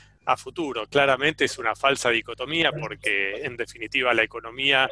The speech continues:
hace a la salud pública también, y,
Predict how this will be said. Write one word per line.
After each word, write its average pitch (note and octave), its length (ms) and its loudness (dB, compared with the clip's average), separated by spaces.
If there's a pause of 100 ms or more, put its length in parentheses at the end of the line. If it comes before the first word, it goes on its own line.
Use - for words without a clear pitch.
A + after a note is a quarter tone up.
(320)
hace C3 440 4
a G#2+ 80 4
la G#2 100 2
salud A#2+ 320 -10
pública B2+ 400 -4
también, C#3+ 500 0 (380)
y, A#2+ 560 2